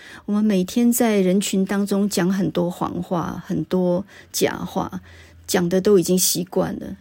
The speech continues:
你也没把那话当一回事，你也知道别人对你讲的话也不当一回事。可是呢，你跟猫的相处就完全不是的了，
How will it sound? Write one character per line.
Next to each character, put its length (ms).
你 140
也 80
没 160
把 240
那 120
话 200
当 220
一 60
回 180
事， 300
你 140
也 100
知 140
道 140
别 180
人 80
对 120
你 120
讲 240
的 80
话 220
也 120
不 120
当 220
一 120
回 200
事。 360
可 100
是 160
呢， 160
你 160
跟 100
猫 280
的 100
相 200
处 180
就 120
完 220
全 240
不 180
是 240
的 140
了， 240